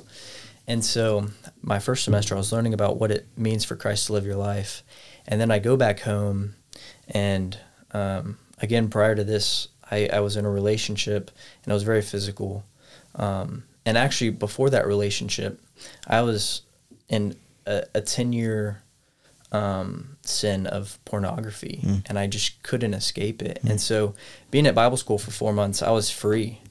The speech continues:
Speaker 1: and I was like, "This is amazing."
Speaker 2: Mm.
Speaker 1: And I go home and just run right back to the sin which
Speaker 2: Mm.
Speaker 1: I had just escaped. And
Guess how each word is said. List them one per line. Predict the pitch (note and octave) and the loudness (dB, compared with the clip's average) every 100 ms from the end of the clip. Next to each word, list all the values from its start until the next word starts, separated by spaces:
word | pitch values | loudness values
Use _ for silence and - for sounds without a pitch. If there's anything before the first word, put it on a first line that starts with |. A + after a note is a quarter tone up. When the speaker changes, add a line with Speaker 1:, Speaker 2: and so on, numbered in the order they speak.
| - | -6
Speaker 1:
and | G#2+ | -2
I | G#2+ | 0
was | G#2 | 0
like, | C3 - | -4 -2
"This | B2+ A2+ | -2 0
is | G2+ | 0
amazing." | F#2+ G2 A2 G#2+ F#2+ G2+ | 0 0 -2 -2 -4 -4
Speaker 2:
Mm. | B2 G#2 - - - | -2 -2 -4 -14 -6
Speaker 1:
And | A2 | 0
I | G#2 | 2
go | G2+ A#2+ | 4 4
home | A#2 A#2 A2+ G2+ G2+ - | 4 2 2 0 -2 -2
and | G#2 | -2
just | G#2 - - - - - - | 0 0 -2 -6 -16 -20 -6
run | - A2+ G#2 | 0 2 4
right | G2+ G#2+ G#2 | 4 4 2
back | G2 - - | -2 -4 -8
to | - | -10
the | - | -6
sin | - G#2+ G2+ | -4 -2 0
which | A2 G#2 | 2 2
Speaker 2:
Mm. | G2 | 0
Speaker 1:
I | |
had | G2+ | -6
just | G#2+ G2 - | -4 -4 -2
escaped. | - - - - - - _ _ _ _ _ _ _ - | -2 -4 -8 -8 -10 -12 _ _ _ _ _ _ _ -6
And | A2 G#2 G2 G2 | 0 2 0 -2